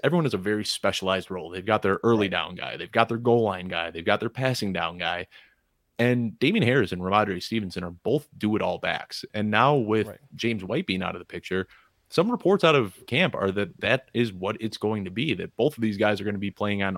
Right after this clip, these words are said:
Speaker 1: all three downs, and it's gonna be a little bit more of a rotation. And I like Rhamondre Stevenson, don't get me wrong. I just think that Damian Harris is the better overall running back,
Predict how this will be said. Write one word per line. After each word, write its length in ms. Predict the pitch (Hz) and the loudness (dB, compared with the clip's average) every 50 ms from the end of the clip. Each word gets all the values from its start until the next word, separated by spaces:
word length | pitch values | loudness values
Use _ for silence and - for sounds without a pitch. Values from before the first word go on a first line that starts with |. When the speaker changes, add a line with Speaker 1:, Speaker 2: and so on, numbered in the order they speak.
| - - | -4 0
Speaker 1:
all 200 | 101 107 113 110 | 0 2 2 0
three 240 | - 110 107 104 | -2 -4 -4 -2
downs, 340 | 101 98 110 143 127 95 90 | 2 2 4 4 2 0 -2
and 80 | 95 92 | -6 -6
it's 100 | 87 - | -6 -6
gonna 140 | - 98 92 | -6 -4 0
be 80 | 98 | 0
a 80 | 98 92 | 0 2
little 180 | 95 101 98 92 | 0 0 0 0
bit 120 | 98 82 | 0 0
more 180 | 82 98 98 98 | 0 0 0 0
of 80 | 90 95 | 0 -2
a 20 | |
rotation. 640 | 87 78 87 85 - 107 131 139 - 87 85 87 85 _ _ _ _ _ _ _ - | -4 -4 -4 -2 0 0 0 0 -2 -2 -4 -4 -4 _ _ _ _ _ _ _ 2
And 60 | - 165 | 4 6
I 60 | 160 | 6
like 200 | 143 151 202 - | 6 6 4 2
Rhamondre 460 | - 107 95 90 90 - 85 85 - | 2 2 2 2 -2 -2 -4 -6 -6
Stevenson, 420 | - 90 87 92 95 - 120 117 | -6 -6 -4 -4 -4 -4 -4 -4
don't 140 | 98 101 117 | -2 -2 -4
get 80 | 123 107 | -2 -4
me 60 | 92 | -2
wrong. 260 | 90 117 147 143 110 - | 2 2 2 2 2 0
I 100 | 95 135 | -2 -2
just 180 | 160 170 - | -2 -2 -4
think 80 | 190 185 | -2 -2
that 100 | 180 131 | -2 0
Damian 280 | 98 107 127 139 101 98 | 0 0 0 0 0 0
Harris 260 | 104 117 131 - - | 0 0 0 0 -2
is 120 | 104 90 | -6 -4
the 180 | - 104 101 92 | -4 -6 -6 -6
better 440 | 90 85 - 98 120 147 127 101 71 | -6 -2 0 2 4 4 4 2 0
overall 380 | 98 92 90 95 90 90 92 | -2 -2 -2 -2 -2 -2 -4
running 260 | 90 92 90 92 92 92 | -4 -6 -8 -8 -4 -2
back, 280 | 95 95 117 123 - | 0 0 0 0 -2